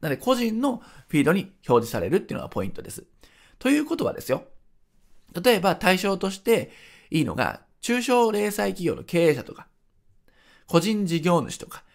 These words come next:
一般消費者とかっていうふうに、えー、ワントゥーワンというかね、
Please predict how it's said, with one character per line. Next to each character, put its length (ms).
一 260
般 200
消 220
費 80
者 100
と 80
か 160
っ 160
て 60
い 40
う 40
ふ 20
う 20
に、 160
え 120
ー、 60
ワ 140
ン 120
ト 80
ゥ 20
ー 40
ワ 100
ン 40
と 60
い 40
う 40
か 80
ね、 160